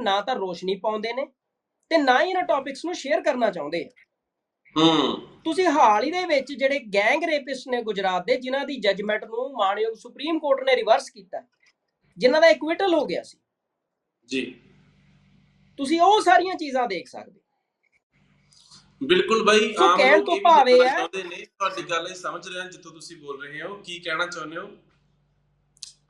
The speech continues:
Speaker 2: ਆਮ ਲੋਕ ਇਹ ਵੀ ਜਾਣਨਾ ਚਾਹੁੰਦੇ ਕਿ ਬੇਸ਼ੱਕ ਅੰਮ੍ਰਿਤਪਾਲ ਜੇਲ੍ਹ ਚੋਂ ਬਾਹਰ ਨਾ ਆਵੇ, ਪਰ ਕੀ ਉਹ ਸੰਸਦ ਦੇ ਵਿੱਚ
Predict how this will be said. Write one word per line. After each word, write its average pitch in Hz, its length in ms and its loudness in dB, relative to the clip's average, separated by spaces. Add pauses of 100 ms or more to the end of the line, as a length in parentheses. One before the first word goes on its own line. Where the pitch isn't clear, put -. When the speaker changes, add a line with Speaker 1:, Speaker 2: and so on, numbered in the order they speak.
(480)
Speaker 2:
ਆਮ 190 260 6
ਲੋਕ 233 220 4
ਇਹ 220 60 -6
ਵੀ 240 120 -4
ਜਾਣਨਾ 196 320 0
ਚਾਹੁੰਦੇ 196 320 -6
ਕਿ 247 360 -10 (520)
ਬੇਸ਼ੱਕ 214 560 -2
ਅੰਮ੍ਰਿਤਪਾਲ 202 680 -4
ਜੇਲ੍ਹ 190 260 -4
ਚੋਂ 208 140 -6
ਬਾਹਰ 175 360 0
ਨਾ 165 100 -2
ਆਵੇ, 147 580 -6 (480)
ਪਰ 208 240 0
ਕੀ 247 500 -16 (500)
ਉਹ 208 240 -4
ਸੰਸਦ 208 540 -10
ਦੇ 202 120 -6
ਵਿੱਚ 180 580 -8